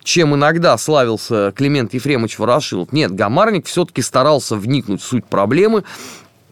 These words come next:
тщательным образом её изучить. Если ему сразу это не удавалось, то он обращался за консультацией к более, а, профессиональным в этой, э, сфере людям. А, интересно ведь, что никакого единства в рядах Красной Армии,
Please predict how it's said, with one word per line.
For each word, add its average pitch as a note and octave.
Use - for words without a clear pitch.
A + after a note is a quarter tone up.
тщательным E3
образом B2
её B2+
изучить. A#2
Если C#3
ему C3+
сразу A#2+
это G#2
не A2
удавалось, C#3+
то B2
он F3
обращался C3+
за C3+
консультацией B2+
к A2+
более, D3
а, A2+
профессиональным C#3+
в A2+
этой, B2
э, A2+
сфере C#3
людям. A2
А, A#2+
интересно A3
ведь, G3+
что G3
никакого F#3
единства E3
в A#2
рядах D#3+
Красной D3+
Армии, G#3